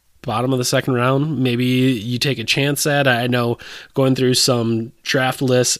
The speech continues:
after the draft, uh, he was a guy that popped up on a number of lists of, you know, the best undrafted guys, the guys that you might wanna take a look at. And, uh, I just think it, it's really interesting because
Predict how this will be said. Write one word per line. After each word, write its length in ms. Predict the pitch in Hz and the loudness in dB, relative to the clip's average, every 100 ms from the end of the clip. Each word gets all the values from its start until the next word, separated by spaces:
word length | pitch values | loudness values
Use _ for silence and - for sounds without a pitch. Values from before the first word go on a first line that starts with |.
| - | -4
after 520 | - 135 - 147 135 | 0 0 0 0 0
the 100 | 131 | 0
draft, 480 | 127 135 127 147 - | 0 0 0 -4 -2
uh, 300 | 117 110 110 - - - - | -2 0 -4 -6 -20 -20 -20
he 200 | - 135 | 0 4
was 340 | 135 131 123 131 - | 6 4 2 -8 -10
a 100 | 127 | -6
guy 300 | 131 113 123 | -4 0 0
that 320 | 120 120 113 | 2 2 0
popped 260 | - 123 117 | -2 -4 0
up 220 | 127 - | -2 0
on 80 | 117 | -2
a 80 | 117 | 0
number 260 | 139 175 | 0 2
of 120 | 135 113 | 2 2
lists 280 | 117 - | 0 0
of, 320 | 113 110 113 117 | -2 -4 -6 -4
you 60 | |
know, 100 | 113 | -2
the 120 | 113 | -2
best 440 | 107 113 117 - - | -2 -2 -2 -2 -6
undrafted 720 | - 120 120 117 117 - 123 104 | -6 -2 -2 0 -2 -2 -2 -2
guys, 300 | 95 95 101 | -4 -4 -4
the 80 | |
guys 240 | 107 110 117 | -2 0 0
that 120 | 107 | -2
you 100 | 113 | -2
might 160 | 110 110 | -2 -4
wanna 200 | 110 107 | -4 -6
take 180 | 107 | -8
a 60 | - | -6
look 260 | 135 156 127 | -2 0 0
at. 240 | 110 107 - - - - | -2 -4 -12 -20 -20 -12
And, 400 | - 127 120 113 | -2 0 2 0
uh, 320 | 113 71 90 | -2 -4 -8
I 140 | - 131 | -6 2
just 240 | 160 170 | 4 4
think 200 | 185 160 | 4 4
it, 100 | 151 | 2
it's 280 | - 131 - | 2 2 4
really 320 | 135 147 139 | 6 6 6
interesting 760 | 143 160 113 - - 95 - - _ - | 4 2 -2 -6 -8 -10 -14 -20 _ -10
because 720 | - 127 143 123 120 117 - | -2 0 2 4 4 2 -2